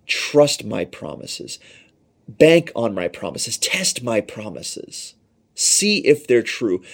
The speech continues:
See if they're valid. And if they are, this is a sample of what it's going to be like in the other side.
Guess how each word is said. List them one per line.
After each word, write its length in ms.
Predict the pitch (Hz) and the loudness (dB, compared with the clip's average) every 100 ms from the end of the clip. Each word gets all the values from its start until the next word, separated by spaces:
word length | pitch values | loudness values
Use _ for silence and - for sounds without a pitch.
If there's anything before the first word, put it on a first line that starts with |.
| - | -12
See 440 | - - - 226 98 | -2 0 2 4 2
if 140 | - | 2
they're 100 | 123 | 0
valid. 380 | 110 117 104 107 | 2 2 2 0
And 120 | 123 | 4
if 160 | 185 190 | 2 8
they 180 | 170 | 6
are, 400 | - 165 170 143 | 6 -2 0 0
this 420 | 113 131 170 - - | 0 2 2 2 -4
is 120 | 143 | -4
a 60 | 147 | -2
sample 640 | - - 160 156 143 113 | -2 -2 -4 -4 -2 2
of 140 | 117 113 | 2 2
what 200 | 147 - | 2 2
it's 160 | 120 | -2
going 240 | - 135 135 | -4 -4 -4
to 100 | 120 | -6
be 200 | 110 135 | -2 0
like 320 | 107 98 - | 0 -2 -4
in 140 | 127 | -8
the 220 | 123 120 117 _ _ _ _ _ _ _ _ | -8 -10 -12 _ _ _ _ _ _ _ _
other 220 | 135 139 | -2 -2
side. 640 | 120 - 127 131 117 - | -2 -6 -8 -10 -12 -12